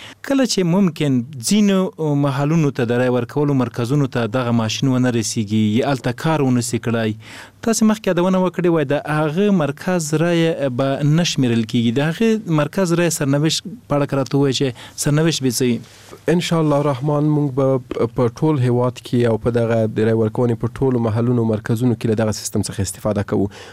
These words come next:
Speaker 2: همدا اوس هم زموږ او ستاسو میړني، اه، هوایي ځواکونه زموږ سره په دې برخه کې همکاري کوي. دوی د یو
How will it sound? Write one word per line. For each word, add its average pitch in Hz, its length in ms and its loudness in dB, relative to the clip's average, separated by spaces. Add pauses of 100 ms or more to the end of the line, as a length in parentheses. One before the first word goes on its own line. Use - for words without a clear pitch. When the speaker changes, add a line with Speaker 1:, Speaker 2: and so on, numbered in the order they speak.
Speaker 2:
همدا 127 300 2
اوس 139 180 0
هم 143 160 0
زموږ 135 180 2
او 117 80 -2
ستاسو 127 340 0
میړني، 123 360 2
اه، 110 640 0
هوایي 117 260 2
ځواکونه 113 500 0
زموږ 113 200 0
سره 117 160 -2
په 117 80 0
دې 113 140 0
برخه 110 180 -2
کې - 200 -4
همکاري 110 360 -2
کوي. 110 260 2
دوی 120 140 2 (540)
د 120 100 4
یو 131 120 2